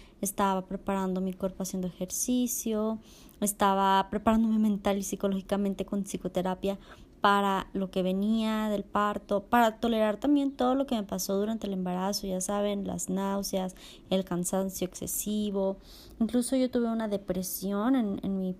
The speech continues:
en mi embarazo, en el principio de mi embarazo, por todos los cambios hormonales y por todos los cambios. Bueno, aparte de ser mamá en tiempos covid o estar embarazada y primeriza en tiempos covid,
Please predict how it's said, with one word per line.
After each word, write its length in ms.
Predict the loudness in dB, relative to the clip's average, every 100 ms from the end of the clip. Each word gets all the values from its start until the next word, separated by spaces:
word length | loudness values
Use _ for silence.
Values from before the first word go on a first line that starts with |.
| -8
en 240 | -6 -4 -2
mi 420 | -2 -2 -2 -2
embarazo, 560 | -2 -2 -2 -2 0 0
en 120 | 0
el 120 | -2
principio 380 | -4 -6 -4 -2
de 60 | -2
mi 40 |
embarazo, 580 | -2 -4 -4 -4 -4 -4 -6 -20 -20 -20 -8 0
por 80 | 2
todos 220 | 4 4
los 120 | 4
cambios 240 | 0 0 2
hormonales 760 | 2 2 2 0 2 0 0
y 40 | -6
por 180 | -10
todos 300 | -2 2 4
los 180 | 2 -2
cambios. 420 | -4 -2 -2 -4
Bueno, 300 | -2 -2 -2 -6
aparte 380 | -6 0 0 0
de 60 | -2
ser 240 | 2 4
mamá 560 | 4 4 2 2 0 -2 -4
en 140 | -4 -2
tiempos 420 | -4 -2 -4 -4
covid 480 | -2 -2 0 -2 -4 -8 -20 -20 -20 -8
o 120 | -2
estar 280 | 0 0 0
embarazada 760 | 2 2 0 -2 -2 0 0 -2
y 80 | -6
primeriza 760 | -2 0 0 0 -2 -4 -2 -2
en 120 | -2
tiempos 380 | -4 -4 -4 -4
covid, 440 | -2 0 -2 -4